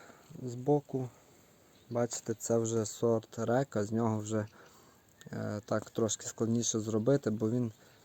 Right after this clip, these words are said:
дуже кучерявий. Бачите, він дає багато таких бокових на гілках. Якщо в цих, в Чандлера прямі такі гілочки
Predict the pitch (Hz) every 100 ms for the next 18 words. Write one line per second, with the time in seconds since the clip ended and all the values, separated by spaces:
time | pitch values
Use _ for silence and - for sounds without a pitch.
0 | - - - 120 120 113 110 113 - 113
1 | 104 90 98 104 _ 113 110 - 104 107
2 | 107 107 104 101 - - - 120 104 107
3 | 107 - - 107 101 101 101 113 117 107
4 | - - - - - - _ 117 101 101
5 | - 98 - 104 - 113 - - 107 -
6 | - - - - - 110 107 101 104 101
7 | - - - - _ - 117 156 185 107
8 | 104 98 98 95 - 104